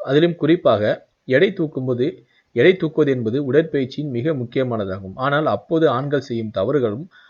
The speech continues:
அதனால பலனை ஆண்களுக்கு கிடைக்காமல் விடாமல் செய்து விடுகிறது.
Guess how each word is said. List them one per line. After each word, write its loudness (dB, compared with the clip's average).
அதனால 0
பலனை 0
ஆண்களுக்கு -2
கிடைக்காமல் 0
விடாமல் -2
செய்து -2
விடுகிறது. -10